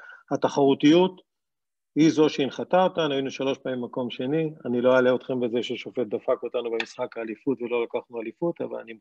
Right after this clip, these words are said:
חייב להגיד את זה. אתם זוכרים גם שהתפרעתי קצת בגמר,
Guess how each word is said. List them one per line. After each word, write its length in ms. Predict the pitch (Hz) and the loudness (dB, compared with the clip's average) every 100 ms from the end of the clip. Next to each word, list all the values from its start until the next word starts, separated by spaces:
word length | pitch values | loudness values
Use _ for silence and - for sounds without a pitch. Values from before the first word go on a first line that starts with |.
| _ | _
חייב 200 | 131 131 | -4 -2
להגיד 300 | 143 143 156 | -2 -2 -4
את 100 | 156 | -4
זה. 100 | 175 175 _ - - - _ _ _ _ | -4 -6 _ -20 -20 -20 _ _ _ _
אתם 160 | 147 120 | 0 4
זוכרים 340 | 127 151 139 | 2 4 2
גם 140 | 123 | 2
שהתפרעתי 600 | 110 120 - 120 127 123 117 | 0 -2 0 2 2 2 -2
קצת 220 | - 113 | -2 -2
בגמר, 560 | 110 117 143 165 160 | -2 -2 0 2 0